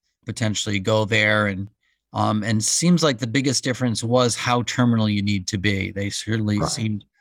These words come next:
Speaker 1: open to people whose prognosis was more extended or even indefinite if their illness was causing great and persistent suffering. So I'm not a hundred percent sure, you may know better than me, but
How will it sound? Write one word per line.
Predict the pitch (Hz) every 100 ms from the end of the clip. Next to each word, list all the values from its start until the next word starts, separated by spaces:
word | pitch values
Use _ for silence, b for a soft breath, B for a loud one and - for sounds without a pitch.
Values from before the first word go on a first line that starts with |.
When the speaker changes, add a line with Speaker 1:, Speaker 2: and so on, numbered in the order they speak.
| _ _
Speaker 1:
open | - 117 117 104
to | 104
people | 110 107 107
whose | 101 110 101 - - _ _
prognosis | 113 107 113 107 - 107 -
was | 104 123
more | 110 107
extended | - - 117 117 120 117
or | 117
even | 165 160
indefinite | 117 113 165 170 139 127 113 - _ _ _ -
if | 123 -
their | 107
illness | 113 113 107 95
was | 107 -
causing | 110 104 98 101
great | 98 101 101
and | 95
persistent | 98 98 110 101 92 92
suffering. | - 101 - - - -
So | - 107 104 _ _ -
I'm | 123
not | 117 113
a | 107
hundred | 117 131
percent | 123 - 123
sure, | -
you | 120 117
may | 113
know | 110 110
better | 110 110 110
than | 107 104
me, | 113 113
but | 107 107 95